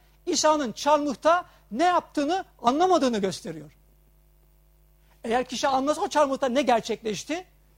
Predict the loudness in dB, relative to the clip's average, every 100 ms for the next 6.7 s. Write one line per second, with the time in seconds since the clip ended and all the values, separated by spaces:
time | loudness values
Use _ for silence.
0 | _ -10 -8 -8 -10 -10 -14 _ _ _
1 | _ -2 2 2 0 -6 -8 -8 -10 -10
2 | -4 -2 -4 -8 _ _ _ _ _ -6
3 | -2 -2 -4 -10 -10 -8 -8 -10 _ _
4 | -6 -6 -8 -10 -10 -10 -4 -4 -4 -4
5 | -6 -8 _ -4 -2 0 -2 0 0 0
6 | -4 -2 0 0 2 0